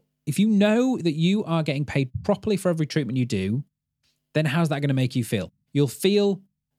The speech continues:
less stressed. You'll feel when you are working with a client, you know you're getting paid properly.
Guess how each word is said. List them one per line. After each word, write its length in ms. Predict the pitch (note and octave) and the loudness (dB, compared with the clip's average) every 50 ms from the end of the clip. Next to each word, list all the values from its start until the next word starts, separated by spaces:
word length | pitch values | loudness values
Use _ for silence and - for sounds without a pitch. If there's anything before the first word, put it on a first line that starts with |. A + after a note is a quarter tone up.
| _ _ _ | _ _ _
less 380 | - C3+ B2 C3+ F3 G#3 - - | -4 0 2 2 2 2 2 -2
stressed. 600 | - - - C#3 F3 - - - - - - - _ _ _ _ _ _ | -2 -2 -2 -2 -2 -2 -2 -4 -6 -6 -8 -12 _ _ _ _ _ _
You'll 200 | - C#3 C#3+ C3+ | 0 2 2 2
feel 400 | B2 - - D#3+ D#3 D#3+ D#3+ D3+ | 0 0 0 2 2 2 2 2
when 120 | C3+ C#3 C#3+ | 2 0 0
you 140 | C#3 B2+ F#2+ | 0 -2 0
are 200 | C#3+ D#3 E3 D#3+ | 0 0 2 2
working 340 | D#3 D#3+ D3+ D3 - D3+ | 2 2 2 2 2 0
with 100 | C#3+ C3+ | 0 0
a 40 | C#3 | 0
client, 340 | - - C#3+ C3+ C3 A#2 G#2 | 0 0 0 0 0 0 0
you 80 | B2+ B2+ | 0 0
know 240 | B2+ C3 C#3 D3+ | 2 2 2 4
you're 160 | E3 F3+ E3 D3 | 4 4 2 2
getting 180 | C#3 B2 C#3 | 0 -2 -2
paid 280 | B2 - C3+ B2 A#2 - | -2 0 0 0 0 0
properly. 680 | - - D#3+ D3+ - - A2+ G2 G2+ A2+ C#3+ E3 | 0 0 0 0 0 0 -2 0 0 0 0 -2